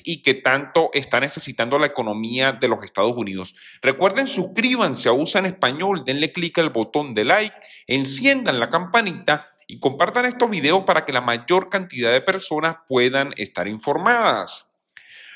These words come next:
Pues comenzamos y les cuento que el Comité de Presupuesto de la Cámara de Representantes votó el día lunes para promover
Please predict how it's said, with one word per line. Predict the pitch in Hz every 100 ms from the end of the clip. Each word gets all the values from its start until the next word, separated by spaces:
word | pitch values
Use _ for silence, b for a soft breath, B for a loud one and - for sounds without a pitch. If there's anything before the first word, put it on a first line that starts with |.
| B _
Pues | 214 220
comenzamos | 226 220 220 214 - 294 277 277 -
y | 165
les | 135
cuento | 139 214 240 226 226 226
que | 185
el | 160 -
Comité | 165 165 165 147 _ 240 247 196
de | 147
Presupuesto | 139 127 - 120 - 190 190 - 196 185
de | 143
la | 107
Cámara | 139 170 165
de | 139
Representantes | 123 - 107 104 107 147 160 160 165
votó | 135 143 139 - 196 214 175
el | 110 104 -
día | 165 170
lunes | 165 185 180 180 180
para | - 143 131 -
promover | 135 131 127 131 190 208 214